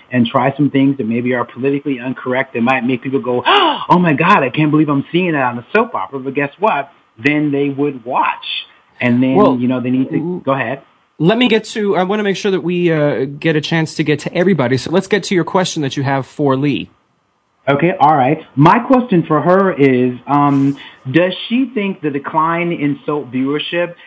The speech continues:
Speaker 1: is it just, i-, i-, is it more because people are outgrowing the type of stories that soaps are doing today, or is it more because of, you know, the economy? There's not many pe-, there's not as many people as,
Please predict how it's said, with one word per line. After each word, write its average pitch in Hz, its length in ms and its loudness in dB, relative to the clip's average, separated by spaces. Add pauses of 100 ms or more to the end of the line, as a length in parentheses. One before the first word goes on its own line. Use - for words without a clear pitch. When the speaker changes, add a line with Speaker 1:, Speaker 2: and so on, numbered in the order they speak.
(140)
Speaker 1:
is 143 180 -2
it 135 160 -6
just, 139 360 -4
i-, - 40 -12
i-, 139 360 -4
is 135 160 -4
it 131 80 -10
more 143 300 0
because 170 420 -4 (100)
people 156 300 -2
are 127 120 4
outgrowing 139 960 2 (140)
the 131 100 -2
type 135 280 0
of 117 120 -12
stories 143 440 2
that 120 220 -4
soaps 147 280 -2
are 127 100 -2
doing 131 460 2
today, 131 580 0 (280)
or 202 320 4
is 160 260 0
it 147 100 -2
more 147 640 2 (200)
because 135 540 0
of, 127 220 0
you 127 80 4
know, 123 140 0
the 120 120 0
economy? 143 520 2
There's 120 200 -4
not 123 220 0
many 120 160 0
pe-, 117 140 -4
there's 110 180 -8
not 120 200 2
as 120 60 0
many 120 260 0
people 120 260 -4
as, 107 160 -8